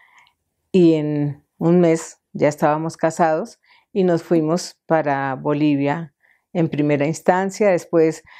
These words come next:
nos fuimos un tiempo a Venezuela y cuando quedé embarazada de Natalia, como a los tres años, regresamos a Bolivia y allá estuve veinte años y estudié Derecho allá. Entonces, bueno,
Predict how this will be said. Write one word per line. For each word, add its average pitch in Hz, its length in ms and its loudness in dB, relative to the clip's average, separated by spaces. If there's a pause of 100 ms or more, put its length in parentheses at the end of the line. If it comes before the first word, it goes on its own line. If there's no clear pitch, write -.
(200)
nos 170 220 0
fuimos 170 260 0
un 170 100 0
tiempo 160 300 0
a 165 40 2
Venezuela 196 760 0 (720)
y 156 380 2
cuando 156 300 0
quedé 156 420 -2
embarazada 160 640 -2
de 160 60 -6
Natalia, 165 460 -6
como 165 160 -8
a 143 40 -6
los 143 160 -8
tres 147 260 -6
años, 170 420 -6 (460)
regresamos 165 720 -2
a 190 80 2
Bolivia 190 480 0
y 160 160 0
allá 151 460 -2
estuve 170 380 0
veinte 160 360 -4
años 165 400 -6 (280)
y 185 140 4
estudié 160 460 2
Derecho 151 460 -2
allá. 139 200 -4
Entonces, 143 720 -8
bueno, 240 360 0